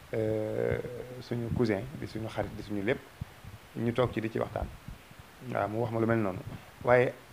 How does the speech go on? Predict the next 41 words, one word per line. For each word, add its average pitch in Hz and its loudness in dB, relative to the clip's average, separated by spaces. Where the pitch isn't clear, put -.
nguuru 165 4
nit 165 4
lu 151 6
mu 180 6
yàgg, 151 2
yàgg, 135 2
yàgg, 127 4
yàgg, 110 6
ci 147 -4
jamono 160 12
bii 147 6
ñu 151 6
toll, 110 6
mën 135 2
naa 139 8
bañ 123 4
a 117 2
weesu, 120 2
weesu 117 4
téeméer. 98 0
Téeméer 151 4
sax 165 2
dañ 175 2
ko 170 6
waxee 147 6
noonu, 127 2
waaye, 127 4
euh, 123 2
ngir, 127 4
euh, 120 4
mu 123 4
gën 139 8
a 127 2
am 127 6
ixtiyaat 107 4
yi, 117 2
mu 120 4
gën 127 6
a 123 6
globalisé, 107 6
waaye 131 10